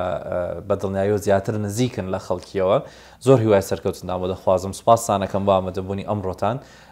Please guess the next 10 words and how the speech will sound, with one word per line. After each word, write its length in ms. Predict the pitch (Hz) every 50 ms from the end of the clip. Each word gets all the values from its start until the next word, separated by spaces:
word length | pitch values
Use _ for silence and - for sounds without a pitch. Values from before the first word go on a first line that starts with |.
| -
ئە، 60 | - 95 98
من 100 | 123 135
پرسیاری 380 | 131 - 120 - - 127 123 120
کۆتاییم 420 | - 120 107 - 117 117 131 127 120
کرد، 160 | - 135 117
بەڵام 260 | 110 104 104 104 104 104 98
بەڕێزیشتان 520 | 104 113 117 110 110 104 - - 104 101 98
دەتوانن 380 | 98 - - 104 98 98 104 104
وتەی 260 | 98 92 - 104 98
کۆتاییتان 560 | - - 92 - 92 87 87 85 - 85 82